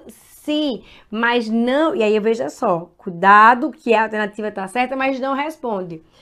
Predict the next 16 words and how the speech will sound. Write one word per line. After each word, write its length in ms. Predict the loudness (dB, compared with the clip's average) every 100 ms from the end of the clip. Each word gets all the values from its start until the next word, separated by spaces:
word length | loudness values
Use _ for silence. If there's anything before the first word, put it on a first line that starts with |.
| -20 _ _
Não 440 | 0 2 2 0
foi 360 | -2 2 2 0
o 60 | -4
principal 800 | -8 -8 -6 -8 0 2 4
impacto 640 | 2 -4 0 4 4 2 -4
decorrente 800 | -6 -4 -6 -4 -4 -4 -4 -8
dessa 260 | -10 -6
imensa 540 | -6 -6 -6 -8 -12 -16
fuga 440 | _ -10 -8 -8
de 120 | -10
capitais. 640 | -8 -8 -8 -8 -10 -12 _ -20 _ _ -10
Isso 200 | -2 0
aqui 320 | -2 -2 0
aconteceu 920 | 0 0 -6 -4 -6 0 2 4 2
por 240 | 0 -6 -4
conta 600 | -2 -2 -2 -6 -10